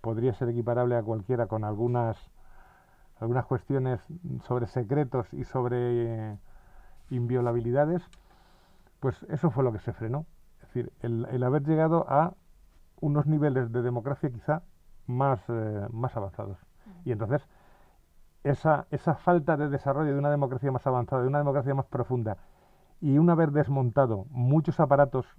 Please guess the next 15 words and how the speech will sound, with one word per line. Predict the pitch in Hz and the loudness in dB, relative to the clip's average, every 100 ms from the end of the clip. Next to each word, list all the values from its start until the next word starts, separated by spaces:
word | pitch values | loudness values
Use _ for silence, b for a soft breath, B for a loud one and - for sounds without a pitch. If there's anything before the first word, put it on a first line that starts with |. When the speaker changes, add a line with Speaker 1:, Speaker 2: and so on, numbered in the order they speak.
| 151 | -10
Speaker 1:
eh, | 123 120 113 | -6 -4 -4
que | - | -2
vienen | 123 147 143 | 0 0 0
del | 123 | 0
franquismo | 117 101 127 127 | -2 -4 -2 -2
directamente, | 113 107 113 123 123 160 b b b b b b b - - - | -2 -2 -4 -4 -4 -6 b b b b b b b -20 -18 -12
ejército, | 98 - 107 - 110 98 110 110 - - - | -10 -6 -8 -8 -12 -6 -6 -6 -10 -18 -14
mm, | 107 104 104 101 | -10 -8 -8 -10
judicatura, | - 110 98 104 92 120 110 | -10 -10 -10 -10 -6 -4 -4
etcétera, | - 135 139 b b b b b b b b _ | -8 -10 -10 b b b b b b b b _
es | - 156 | 0 2
lo | 190 180 135 | 4 2 2
que | 120 131 | 0 0
ha | 143 143 | 0 4
provocado | 170 170 180 180 214 | 4 4 4 2 0